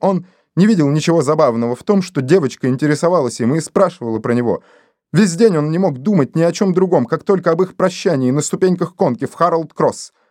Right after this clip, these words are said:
о волнующих переживаниях того вечера и о стихах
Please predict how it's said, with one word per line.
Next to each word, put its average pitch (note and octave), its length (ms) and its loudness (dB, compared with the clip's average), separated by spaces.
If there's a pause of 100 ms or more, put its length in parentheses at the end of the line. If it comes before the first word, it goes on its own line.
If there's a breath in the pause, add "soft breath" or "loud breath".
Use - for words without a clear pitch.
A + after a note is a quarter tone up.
(200)
о C#3 80 0
волнующих D3+ 520 -2
переживаниях C#3+ 580 0
того C#3+ 200 0
вечера B2+ 380 0
и D3+ 320 -2 (300 soft breath)
о - 100 0
стихах D3 600 -4